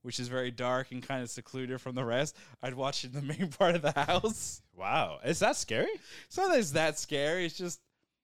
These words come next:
Speaker 2: Disturbing?
Speaker 1: there is things there disturbing and, like, what, why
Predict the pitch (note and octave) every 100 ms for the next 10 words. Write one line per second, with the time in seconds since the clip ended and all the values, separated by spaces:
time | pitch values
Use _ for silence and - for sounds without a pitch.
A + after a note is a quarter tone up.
0 | _ - - G#2 G2 E3 - _ _ F#3+
1 | A#3 D#4 - C#4 C4 A3+ G#3 F#3+ E3+ -
2 | D#3 D3 D3+ D3+ C#3+ C3+ C3+ A#2+ C3 C3+
3 | - C3+ C#3 C#3+ C#3+